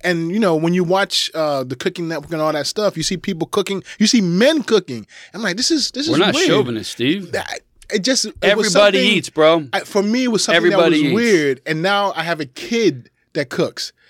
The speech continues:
Speaker 1: You know, there was a guy that when Sarah was in high school that used to come around a lot, and he was in the cooking program. And I was like, "Wow, man, the men are gravitating towards cooking." So
Speaker 2: Chefs
Speaker 1: this,
Speaker 2: make
Speaker 1: this
Speaker 2: a lot of money.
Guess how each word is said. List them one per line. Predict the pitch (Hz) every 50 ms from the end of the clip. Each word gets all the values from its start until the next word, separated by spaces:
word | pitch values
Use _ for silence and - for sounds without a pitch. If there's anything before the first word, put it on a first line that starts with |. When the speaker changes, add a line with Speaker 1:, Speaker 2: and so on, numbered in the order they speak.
| _ _ -
Speaker 1:
You | 175
know, | 185 185
there | 175 202 208
was | 190
a | 190 180
guy | 156 185 185 196 196 196 190
that | 180 175 156 147
when | 151 151
Sarah | 135 - - 185 175
was | 175 160
in | 151
high | 147 156 175 180
school | 170 - - 170 156
that | 156 147 135 139
used | 156 - -
to | 165
come | - 170 156 151
around | 160 180 185 180
a | 156
lot, | 143 139 139 143 - _ -
and | 143 151
he | 185 233
was | 240 220 185
in | 170
the | 151 131
cooking | - 165 - 156 135
program. | - 156 143 127 113 117 104 90 87 _ - - - - _ -
And | 190
I | 262
was | 240 226
like, | 208 165 135 127
"Wow, | 135 190 247 262 220 160 143
man, | 143 151 165 190 214 214 208 170 _ _ - _ _ _ _ _ _ -
the | 170 - - _ _ 170
men | 180 185 214 240 247
are | 214
gravitating | 175 160 185 202 214 220 196 - 208 214 214 202
towards | - 202 196 190 165 -
cooking." | - 247 254 - 185 143
So | 120 - 165
Speaker 2:
Chefs | 190 226 214
Speaker 1:
this, | - 220
Speaker 2:
make | 220 208
Speaker 1:
this | 196
Speaker 2:
a | 196
lot | 202 196
of | 156 143
money. | 151 233 254 131 104 90 -